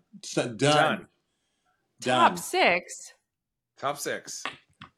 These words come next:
Speaker 2: He's, he is betting on injur-, a lot of injuries, which they have had a lot of times. But I also feel like
Speaker 1: Oh, I'm adding it to the notes.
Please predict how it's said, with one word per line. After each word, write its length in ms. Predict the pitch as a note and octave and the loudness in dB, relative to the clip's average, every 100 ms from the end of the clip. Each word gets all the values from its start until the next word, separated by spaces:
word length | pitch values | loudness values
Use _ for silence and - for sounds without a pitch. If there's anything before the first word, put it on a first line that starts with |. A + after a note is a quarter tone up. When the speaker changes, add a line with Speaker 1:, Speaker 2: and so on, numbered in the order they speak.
| - _ _ _ _ _ _ _ - | -20 _ _ _ _ _ _ _ -8
Speaker 2:
He's, 500 | E3+ F#3+ A3 D#4+ A#3+ | -4 0 2 2 0
he 320 | A3 D3 A3+ D4+ | -8 -6 0 0
is 120 | A#3 | 0
betting 460 | E3 G3 G3 G3 | 2 2 4 2
on 360 | F3+ E3 D#3+ D#3+ - | 2 2 2 -2 2
injur-, 360 | G3+ A3 G3 D#3 | 4 4 0 2
a 80 | D3+ | 2
lot 280 | D3+ F#3 | 4 4
of 100 | G#3+ | 6
injuries, 580 | G#3 F#3+ C#3+ G#2 D#2+ - | 6 4 0 -8 -10 -14
which 220 | C#3+ D#3 C3+ | -8 -8 -4
they 140 | E3 | 0
have 100 | D#3 | 2
had 220 | D3 E3 | 4 4
a 60 | E3+ | 4
lot 240 | C#3+ C#3+ E3 | 2 2 2
of 100 | D#3+ | 2
times. 500 | E3+ C#3+ G#2 F#2 - - - - - - | 2 2 -2 -10 -16 -20 -20 -20 -20 -4
But 220 | D3 D#3+ G#3+ - | 6 6 6 2
I 120 | D3+ | 6
also 340 | F3+ B3+ - A3+ | 6 6 0 0
feel 320 | - A3 G#3+ | 2 4 4
like 260 | E3+ D#3+ D3 | 2 0 4
Speaker 1:
Oh, 40 | |
I'm 180 | C3+ C3 | 4 6
adding 220 | D3 D3+ | 6 4
it 140 | D3 C#3 | 2 -2
to 100 | C#3+ | 0
the 80 | |
notes. 460 | C3+ B2+ A2 F#2+ - | 2 2 2 -2 -12